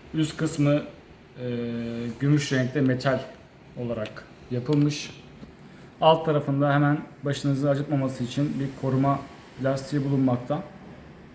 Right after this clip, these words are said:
E, kulaklık ayarlanması da kendi içerisinde kızaklı. Şu şekilde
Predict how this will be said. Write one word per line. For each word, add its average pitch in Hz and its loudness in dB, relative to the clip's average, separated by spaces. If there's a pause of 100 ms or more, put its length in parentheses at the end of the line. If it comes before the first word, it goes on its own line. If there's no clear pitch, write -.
(1400)
E, - -12 (300)
kulaklık 175 4
ayarlanması 170 4
da 170 0
kendi 170 2
içerisinde 151 -2
kızaklı. 151 0 (260)
Şu 147 -8
şekilde 127 -2